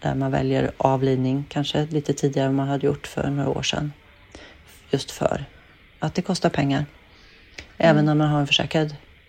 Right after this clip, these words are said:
Speaker 1: hund eller katt så kostar ju självrisken att betala.
Speaker 2: Är det många som, har man märkt någon skillnad så i just hur många som är försäkrade och inte?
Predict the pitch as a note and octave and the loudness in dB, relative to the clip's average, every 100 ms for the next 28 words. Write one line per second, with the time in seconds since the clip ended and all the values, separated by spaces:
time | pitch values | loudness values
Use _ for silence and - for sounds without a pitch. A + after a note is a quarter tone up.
0 | - - - - E3 D3+ D3+ C#3+ D3 - | -20 -20 -16 -2 0 2 0 -4 -6 -4
1 | D3 C#3+ - - - - - D#3+ - D3 | -4 -6 -16 -20 -20 -12 -4 -2 0 0
2 | D3 C3+ C#3+ C#3+ D#3+ D#3+ D#3+ - - D3+ | 2 0 0 -2 -4 -2 -2 -4 -6 -8
3 | - - - - - - - - - - | -12 -20 -20 -20 -20 -20 -20 -20 -20 -20
4 | - - - - G#3+ A3 G#3 G#3 G#3 G3+ | -20 -20 -20 -8 -4 -2 0 0 0 0
5 | G#3 G#3+ - G#3+ G#3 G3+ G3 - - G#3 | -2 -2 0 0 0 -2 -4 -4 -4 -2
6 | G#3 G#3 G#3 G#3 G#3 - G3+ G3 - - | -2 -2 -2 -4 -8 -8 -8 -8 -6 -2
7 | G#3 G3+ F#3+ - G3+ G3+ G3 G3 - G3+ | -2 -2 -4 -4 -4 -2 -2 -4 -4 -4
8 | - - G3+ - G#3 - G#3 G#3 G#3+ A3+ | -6 -6 -2 -2 -2 -2 -4 -2 -2 0
9 | G#3 F#3+ G3 - G#3+ | -2 -4 -6 -4 -2